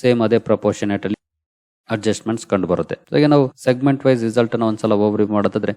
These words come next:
wires and cables ಅಲ್ಲಿ ನೋಡ್ಬೋದು year on year ಆಗ್ಬೋದು, quarter on quarter ಆಗ್ಬೋದು, ಪರ್ಫಾರ್ಮೆನ್ಸ್ ಚೆನ್ನಾಗಿದೆ,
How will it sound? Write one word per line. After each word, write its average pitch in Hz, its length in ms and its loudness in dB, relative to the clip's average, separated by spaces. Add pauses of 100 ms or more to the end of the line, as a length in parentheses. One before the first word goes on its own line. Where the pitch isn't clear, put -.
(100)
wires 127 320 4
and 120 180 -4
cables 113 360 2
ಅಲ್ಲಿ 110 140 0
ನೋಡ್ಬೋದು 104 320 0
year 113 200 2
on 113 140 2
year 107 160 2
ಆಗ್ಬೋದು, 104 280 0
quarter 95 360 0
on 104 100 -4
quarter 98 260 -2
ಆಗ್ಬೋದು, 95 280 -2 (100)
ಪರ್ಫಾರ್ಮೆನ್ಸ್ 104 540 -2
ಚೆನ್ನಾಗಿದೆ, 98 500 -2